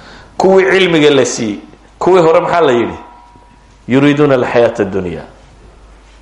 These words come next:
Sifada, wasfiga ay leeyihiin waa nolosha adduunba hadafkoodu ahaa. Qoladan dambe sifada ay leedahay waa maxay? "Wa qaala alladhiina uutuu lcilma," baa Ilaahay yidhi. Kuwii cilmiga la siiyey waxay yidhaahdeen, "Waylakum,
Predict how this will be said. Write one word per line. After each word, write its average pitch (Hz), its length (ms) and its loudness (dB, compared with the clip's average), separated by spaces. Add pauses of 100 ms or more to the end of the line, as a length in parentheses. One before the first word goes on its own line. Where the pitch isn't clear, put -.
(880)
Sifada, 135 560 0
wasfiga 143 480 2
ay 131 120 2
leeyihiin 123 360 0 (200)
waa 131 120 0
nolosha 143 400 0
adduunba 139 340 0
hadafkoodu 123 560 0
ahaa. 82 180 -10 (760)
Qoladan 170 400 2
dambe 160 180 2
sifada 160 460 0
ay 147 80 0
leedahay 151 240 2
waa 147 160 2
maxay? 104 240 -4 (480)
"Wa 131 200 -2
qaala 175 240 2
alladhiina 151 600 0
uutuu 170 320 0
lcilma," 131 440 0
baa 127 120 2
Ilaahay 107 220 0
yidhi. 98 180 -6
Kuwii 175 260 2
cilmiga 175 360 2
la 143 120 0
siiyey 113 440 -6 (140)
waxay 160 200 -2
yidhaahdeen, 120 420 0 (460)
"Waylakum, 156 600 2